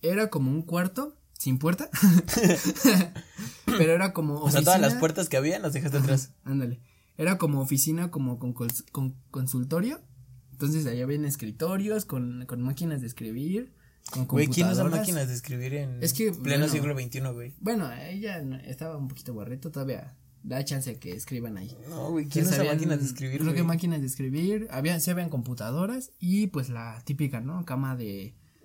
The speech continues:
Speaker 2: Cama
Speaker 1: donde
Speaker 2: de
Speaker 1: te
Speaker 2: doctor.
Speaker 1: atienden, cama de doctor, que nadie sabe cómo se llama, cama de doctor.
Speaker 2: Cama de doctor.
Speaker 1: Cama de doctor.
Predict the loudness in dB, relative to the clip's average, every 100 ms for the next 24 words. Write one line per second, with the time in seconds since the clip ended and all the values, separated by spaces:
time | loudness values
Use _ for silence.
0 | -2 2 4 2 2 4 4 4 -2 -6
1 | -2 -2 0 -2 2 0 0 -10 _ _
2 | _ _ -6 4 4 6 2 0 -4 -6
3 | -8 -8 -6 -6 -8 -12 -14 -4 -2 0
4 | -2 -4 -4 -4 -2 -2 -4 -6 -10